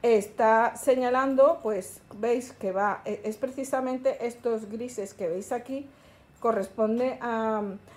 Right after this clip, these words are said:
a esta explicación. Ve-, ¿veis? Va todo de un color y cerramos con el otro color.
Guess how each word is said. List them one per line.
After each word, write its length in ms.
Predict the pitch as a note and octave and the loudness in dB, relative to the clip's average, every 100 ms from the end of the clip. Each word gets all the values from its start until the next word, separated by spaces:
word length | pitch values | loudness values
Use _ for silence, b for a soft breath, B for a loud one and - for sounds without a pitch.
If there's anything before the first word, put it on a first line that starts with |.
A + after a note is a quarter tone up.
| B | B
a 80 | B3 | -2
esta 180 | A#3 A#3 | 0 0
explicación. 720 | G#3+ A3 G3 E3+ C4 C#4+ A3+ - - B B B - | -2 -4 -4 -4 0 2 0 -4 -18 B B B -16
Ve-, 240 | G#3 G3+ G#3 | -4 -4 0
¿veis? 460 | A3 A#3 D#4+ - - A3 | 2 2 0 -4 -6 2
Va 320 | A3 F#3 - | 4 4 2
todo 400 | B3 B3 A3 E3 F#3+ | 4 4 4 -2 0
de 140 | G#3+ | 2
un 140 | G#3+ A3 | 2 4
color 440 | C4 C#4 D#4+ E4 | 4 6 6 4
y 240 | C4+ D#4 G4 - - | -4 -6 -6 -6 0
cerramos 600 | B3 G#3 G#3 A3+ C4 C#4+ - - - - - | 0 2 2 2 -2 -6 -14 -20 -20 -14 -4
con 280 | A3+ C4 - | -2 -4 -6
el 220 | A#3 A3 - | -4 -4 -4
otro 340 | F#3+ F#3 F3+ | -4 -4 -8
color. 300 | F#3 C#4 F4 | -6 -4 -4